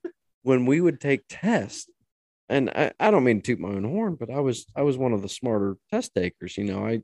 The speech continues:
I studied my shit. So we would get to class, and my buddy Corey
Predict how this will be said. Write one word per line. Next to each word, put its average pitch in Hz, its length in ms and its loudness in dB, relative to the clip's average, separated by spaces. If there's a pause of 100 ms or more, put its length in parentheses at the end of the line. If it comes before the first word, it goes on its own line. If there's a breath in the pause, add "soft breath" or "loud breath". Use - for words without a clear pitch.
I 139 100 -2
studied 95 360 -2
my 80 120 -6
shit. - 340 0 (680)
So 143 200 6
we 156 160 10
would 208 180 4
get 117 140 4
to - 80 -6
class, 190 440 -2
and 131 80 0
my 120 80 2
buddy 110 400 4
Corey 147 480 0